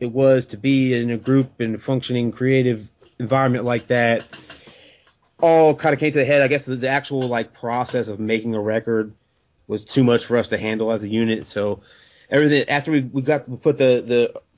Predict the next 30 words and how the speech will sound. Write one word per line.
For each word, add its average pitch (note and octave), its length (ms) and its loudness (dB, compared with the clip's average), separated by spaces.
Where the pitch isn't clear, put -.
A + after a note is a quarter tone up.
Street C#3+ 300 -6
Temple B2 240 -2
record B2 280 0
out, A#2 360 2
and, A#2 340 -2
um, G#2 340 -6
that A2+ 180 -2
kinda A#2+ 540 -2
<laughs> D#3+ 140 -12
marked B2+ 240 0
the A#2 100 -2
end B2 140 -2
of A2+ 80 -8
Street C3+ 200 -2
Temple A#2+ 280 -2
M A#2 120 -2
Cs. B2+ 460 0
Luckily, D#3 520 0
I C#3 140 0
had, A#2+ 240 0
I C#3 40 -4
had D3 120 2
a B2+ 40 0
really, B2+ 300 0
a B2+ 80 -4
really C3 220 0
good B2 280 -2
friendship A#2 440 -6
with G#2 260 -6
Metronome, G#2+ 840 -8